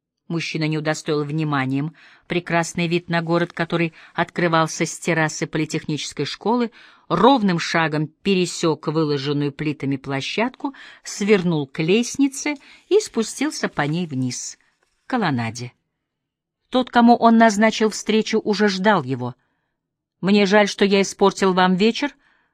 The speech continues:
но дело не терпит отлагательств". "Я понимаю, месье", —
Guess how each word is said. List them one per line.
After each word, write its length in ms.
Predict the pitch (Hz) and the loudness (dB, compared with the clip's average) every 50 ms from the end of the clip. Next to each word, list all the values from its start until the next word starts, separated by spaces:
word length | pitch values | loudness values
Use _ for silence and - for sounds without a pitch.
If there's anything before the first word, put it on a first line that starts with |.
| _ _ _ - | _ _ _ -2
но 160 | 180 202 196 | 0 2 2
дело 260 | 175 160 196 208 226 | 2 4 4 4 6
не 160 | 247 240 247 | 6 6 4
терпит 400 | 240 - 180 180 - - 202 - - | 4 2 0 -2 0 -2 -4 -4 -2
отлагательств". 840 | - 196 - - 202 196 170 151 135 127 - 143 131 - - - - _ _ _ _ _ _ _ _ _ _ _ _ - | -4 -4 -2 -2 -4 -2 -2 -2 -4 -4 -6 -10 -12 -12 -14 -16 -20 _ _ _ _ _ _ _ _ _ _ _ _ -12
"Я 200 | - 151 151 139 | -6 -2 -2 -2
понимаю, 480 | - - 175 220 226 202 151 127 123 120 | -2 -2 0 0 0 0 0 -2 -2 -4
месье", — 400 | 123 - - - 135 131 127 | -6 -6 -8 -8 -8 -8 -8